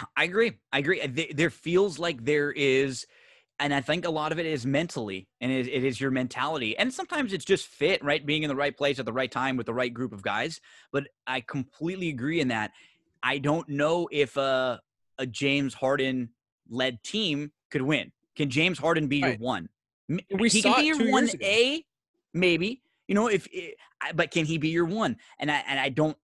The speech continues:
Speaker 1: I, that's, it's a really good point 'cause I look, you look at teams in, like, with Boston right now, for example, the Celtics. Do they have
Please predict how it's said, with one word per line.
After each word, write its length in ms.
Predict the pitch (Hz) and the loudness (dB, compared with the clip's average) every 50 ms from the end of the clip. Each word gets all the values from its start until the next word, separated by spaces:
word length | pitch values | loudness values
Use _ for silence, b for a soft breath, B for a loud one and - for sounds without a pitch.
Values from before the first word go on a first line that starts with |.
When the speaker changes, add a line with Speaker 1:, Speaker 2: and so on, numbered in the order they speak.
| _ - | _ -8
Speaker 1:
I, 120 | - 135 | -8 -2
that's, 180 | 110 151 143 - | 0 -2 -2 -2
it's 180 | - - 143 165 | -6 -4 0 2
a 60 | 160 | 2
really 220 | 147 156 165 165 | 2 2 2 2
good 160 | 156 156 - | 2 0 0
point 200 | - 180 175 160 | 0 0 0 0
'cause 60 | 120 123 | 0 2
I 60 | 139 | 2
look, 180 | 139 139 165 165 | 4 4 2 2
you 140 | 151 135 139 | 2 0 0
look 160 | 160 180 190 | 2 2 0
at 80 | 185 | -2
teams 340 | - - 196 214 214 202 160 | -2 -4 -4 -4 -2 -2 0
in, 220 | 156 170 160 151 135 b b b b b _ | 0 0 0 -2 -4 b b b b b _
like, 220 | 131 139 147 135 | -6 -4 -4 -2
with 180 | 156 160 135 117 | -2 -4 -2 0
Boston 400 | 131 143 156 170 175 - 180 151 | 0 0 0 -2 -2 -2 -2 0
right 180 | 143 127 117 - | 0 -2 -2 -2
now, 280 | 113 110 90 98 - _ _ _ _ _ | -4 -6 -6 -8 -14 _ _ _ _ _
for 100 | - 131 | -4 -4
example, 380 | 123 113 131 123 113 104 120 117 | -2 0 0 0 0 0 -2 -4
the 40 | 110 | -2
Celtics. 500 | - - 135 120 - 95 76 - - - _ _ _ _ _ _ _ _ _ _ _ _ _ _ _ _ _ _ _ _ _ _ _ _ _ _ 180 139 | 0 0 0 0 -2 -6 -8 -10 -16 -20 _ _ _ _ _ _ _ _ _ _ _ _ _ _ _ _ _ _ _ _ _ _ _ _ _ _ -14 -4
Do 160 | 123 156 156 | 0 2 2
they 300 | 135 139 160 165 190 185 | 6 6 6 6 4 2
have 540 | 165 - - 170 160 165 170 160 131 117 | 0 0 0 0 0 2 0 -2 -2 -6